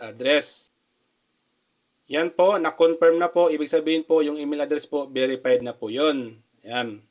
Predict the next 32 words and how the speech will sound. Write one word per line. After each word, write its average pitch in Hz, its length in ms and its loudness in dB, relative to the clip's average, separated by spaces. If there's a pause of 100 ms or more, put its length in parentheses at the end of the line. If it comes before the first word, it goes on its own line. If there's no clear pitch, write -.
(140)
So, - 80 -20
dito, 151 480 0
i-skip 131 400 -10
na 139 160 -6
lang 139 80 -6
po 135 160 -8
natin 127 320 -10
to. 160 240 0 (2750)
And 139 100 -8
then, 196 220 -2
pag 165 160 0
once 180 160 -4
na 170 160 -2
na-confirm 165 480 0
na - 80 -2
natin, 156 400 2
mababalik 139 480 -2
tayo 135 160 -2
dito 135 240 -8
sa 131 240 -12
ating 131 320 -8
mga 127 480 -4 (320)
account. 151 480 0 (160)
Pwede 156 160 0
nyo 160 160 -4
pong 160 160 -2
puntahan 156 320 -4
dito 151 160 -2
sa 151 160 -4
inyong 151 240 -6
profile. 156 640 -2
Ayan. 131 320 -6